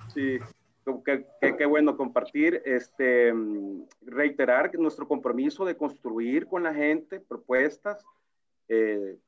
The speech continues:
en el caso de medio amb-, eh, del medio ambiente no es la excepción. Y pues bueno, estamos a la disposición. Espero que ganemos todos y podamos trabajar en estos temas en la próxima legislatura. Me pueden seguir en las redes sociales como Suazo Hugo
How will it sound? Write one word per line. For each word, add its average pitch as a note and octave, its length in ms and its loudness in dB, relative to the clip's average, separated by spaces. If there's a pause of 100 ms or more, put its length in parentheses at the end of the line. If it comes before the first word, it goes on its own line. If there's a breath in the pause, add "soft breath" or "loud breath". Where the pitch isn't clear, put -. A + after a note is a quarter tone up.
en G#2+ 240 -6
el G2+ 100 -6
caso C3+ 280 0
de C#3 40 2
medio C3 240 2
amb-, B2 160 -4
eh, A2+ 240 2
del G#2 140 -6
medio A#2+ 180 -2
ambiente B2 320 -2
no A2 140 -2
es G#2 80 -6
la A#2 60 0
excepción. D3 580 -4 (880)
Y C3+ 80 -8
pues B2 200 -2
bueno, F3+ 360 0 (100)
estamos D#3 580 0
a D3+ 60 2
la C#3 100 0
disposición. C#3 720 -2 (200)
Espero C3+ 220 -8
que C#3+ 120 0
ganemos C3 380 2
todos F#3+ 440 2 (160)
y B2+ 180 -6
podamos B2 380 0
trabajar B2+ 360 0
en B2+ 120 -2
estos - 260 -12
temas B2+ 300 -2
en A#2 60 -4
la A2+ 100 -8
próxima B2 340 -6
legislatura. A#2 540 -2
Me A2 100 -10
pueden D#3 380 -2
seguir E3 400 0 (340 soft breath)
en A#2 80 -8
las A#2+ 100 -4
redes C#3 200 0
sociales D3 420 -2
como A#2+ 220 -6
Suazo D3+ 340 0
Hugo D3 540 2